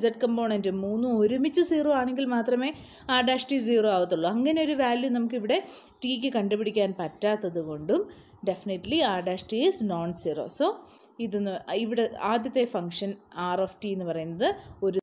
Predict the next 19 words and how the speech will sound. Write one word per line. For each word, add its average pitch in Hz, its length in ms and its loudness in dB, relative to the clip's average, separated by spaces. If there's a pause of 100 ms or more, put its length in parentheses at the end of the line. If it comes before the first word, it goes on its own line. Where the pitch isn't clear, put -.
(100)
സ്മൂത്ത് 226 480 2 (140)
ഫംഗ്ഷൻ 175 440 -2 (140)
ആണ്. - 140 -10 (1800)
സെക്കൻഡ് 349 420 2
ഫംഗ്ഷൻ 254 320 2
നമുക്ക് 214 240 0
തന്നിരിക്കുന്നത് 196 680 0 (840)
R - 100 4
of 285 140 0
t 269 140 0
equal 208 260 0
to 247 40 2 (100)
ടി 269 80 4 (140)
സ്ക്വയർ 285 360 2
ഐ 180 60 2 (100)
പ്ലസ് 240 280 0
ടി 262 80 -2 (200)
ക്യൂബ് 262 220 2 (100)
ജെ 165 100 4